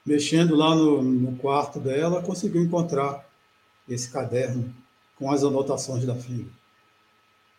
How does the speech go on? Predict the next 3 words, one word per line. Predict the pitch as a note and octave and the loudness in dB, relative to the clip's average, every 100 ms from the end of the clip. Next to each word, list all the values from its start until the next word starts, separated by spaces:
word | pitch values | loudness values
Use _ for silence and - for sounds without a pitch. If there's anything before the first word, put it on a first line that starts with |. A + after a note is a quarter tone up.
| _ _ | _ _
E | D3 C3 B2+ B2+ B2 A#2+ A#2 A#2+ - - - _ _ _ - | -6 -2 2 2 2 0 -2 -4 -8 -16 -20 _ _ _ -6
não | C#3 C3+ C#3 F3+ | -4 2 4 4
entendeu | E3+ G3 C#3+ D#3 E3 B2 A2+ | 6 4 4 4 4 2 -2